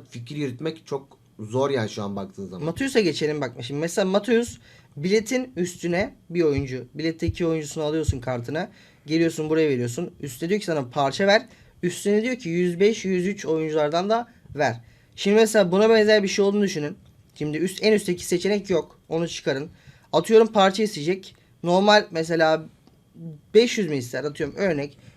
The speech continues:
Speaker 2: Mesela bir parça istedi. Ama mesela böyle isteyeceği yüz beş, yüz üç üstüne belki de yüz yedi isteyecek.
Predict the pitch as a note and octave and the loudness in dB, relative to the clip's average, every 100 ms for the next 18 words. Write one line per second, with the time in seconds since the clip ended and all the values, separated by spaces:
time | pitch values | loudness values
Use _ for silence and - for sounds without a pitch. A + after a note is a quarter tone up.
0 | - E3 E3+ G#3 G3+ F#3 F#3+ F3 - C3+ | -10 -2 0 2 2 2 2 0 -2 -4
1 | F3 F#3+ _ _ _ D#3 G3+ G#3 G#3 F#3 | -4 -4 _ _ _ 4 6 4 4 2
2 | F#3 G#3 G3+ G3 F3+ F3+ F#3+ F3+ E3 E3 | 4 4 2 0 -2 2 4 4 2 2
3 | F3 - F3 G3+ - - - _ _ _ | 0 0 -2 -2 -6 -16 -20 _ _ _
4 | - F3 - - F#3+ A3+ B3 - E3 E3+ | -4 -4 -4 -2 4 4 2 -2 2 2
5 | E3 E3+ F3 F3 D#3+ E3+ F#3 - A#2 G#2 | 2 0 0 0 -2 -2 -4 -6 -10 -12
6 | A2+ - | -14 -20